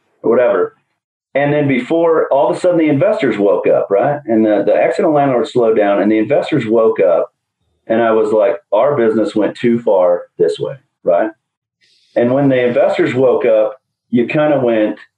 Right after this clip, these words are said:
"Okay, so, man, I really like these people." You know, like, it's just a, it's just a different approach to it.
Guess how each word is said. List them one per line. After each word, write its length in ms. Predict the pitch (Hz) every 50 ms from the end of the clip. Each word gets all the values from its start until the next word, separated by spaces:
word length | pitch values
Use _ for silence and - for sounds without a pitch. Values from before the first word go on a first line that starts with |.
| _ _ _ _ _ _ _ _ _ _ _ _ _ _ _ _ _ _ _ _ _ -
"Okay, 560 | - 120 123 120 123 107 95 87 - - - - - _ _ _ _
so, 500 | _ - 120 107 101 98 95 85 - - _ _ _ _ _ _ _ _ _
man, 280 | - 107 117 123 120 104
I 100 | 92 92
really 280 | 87 98 113 110 104 101
like 240 | 98 95 95 -
these 180 | - 87 78 -
people." 420 | - 78 71 - - - - - _ _ -
You 120 | - 120
know, 160 | 117 110 110
like, 160 | 110 107 107 110
it's 160 | 110 110 -
just 200 | 117 107 107 113
a, 320 | 107 98 95 90 87 - - _ _ _ _ _ _ _ _ _ _ _ _ _ _ _ _ _ _ -
it's 140 | - 107 117
just 140 | 147 135 127
a 80 | 110
different 380 | 104 120 120 - 120 110 - -
approach 360 | - 120 107 - - - - -
to 160 | 95 87 87
it. 140 | 90 -